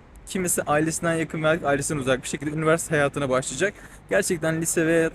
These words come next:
ortaokuldan o kadar farklı ki, e, üniversite ortamı. Yani çoğunlukla kimisi çıkar işinde, kimisi kendi, e, paçasını kurtarma derdinde.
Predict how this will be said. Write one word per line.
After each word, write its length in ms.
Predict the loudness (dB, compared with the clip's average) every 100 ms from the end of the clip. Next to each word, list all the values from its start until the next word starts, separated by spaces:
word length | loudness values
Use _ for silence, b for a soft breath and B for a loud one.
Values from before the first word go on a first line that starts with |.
| -2
ortaokuldan 640 | -2 0 -2 0 0 0 -2 B B -4
o 60 |
kadar 260 | 0 2 2
farklı 320 | 2 2 0
ki, 320 | -2 0 0
e, 200 | 0 -4
üniversite 400 | -2 0 0 0
ortamı. 380 | -4 -4 -6 -6 -8 B B
Yani 220 | -2 -2
çoğunlukla 500 | 0 0 0 -2 -4
kimisi 380 | -4 -4 -4 -4
çıkar 320 | -2 0 0
işinde, 680 | 0 -6 -6 -4 0 0 -2
kimisi 520 | -4 -4 -2 -2 -2 -2 B B -4
kendi, 340 | 0 2 2
e, 380 | 2 2 2 0
paçasını 500 | -2 -4 -4 -4 -2
kurtarma 460 | -4 0 0 2 4
derdinde. 520 | 2 2 -2 -4